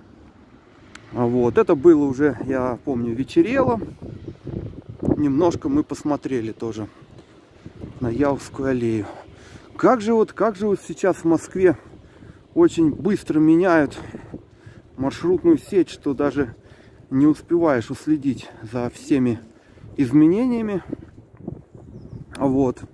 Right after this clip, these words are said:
Кстати, э, кстати, с другой стороны от, э, железной дороги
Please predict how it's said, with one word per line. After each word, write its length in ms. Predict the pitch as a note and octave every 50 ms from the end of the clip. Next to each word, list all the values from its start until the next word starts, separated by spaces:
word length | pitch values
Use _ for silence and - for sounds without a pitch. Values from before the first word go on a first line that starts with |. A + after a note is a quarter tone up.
| - - _ - _ _ - - - - - - - -
Кстати, 580 | - - - - G#3 G3+ F#3 - - F3+ E3 B2 - - - _ _ - - - - - - - - - - _ _ _ - - _ -
э, 180 | C#3 C#3 C#3 -
кстати, 420 | - - - - G3 F#3 - F3+
с 60 | D#3+ C3+
другой 360 | C3+ F3 G3 F3+ A3 G#3+ F#3
стороны 480 | - - - F3 E3+ E3+ F#3+ A3 A#3
от, 380 | G3 - - D#3+ D3+ - - - B2+
э, 840 | C3 B2+ A#2+ G#2 - - - - - - - - B2 B2+ B2+ C3 B2
железной 460 | A2+ D3 D#3+ E3 D#3 C#3 C3+ C#3 B2
дороги 500 | C3+ C#3+ D#3 F#3+ A3+ A#3+ G3+ G3 F3+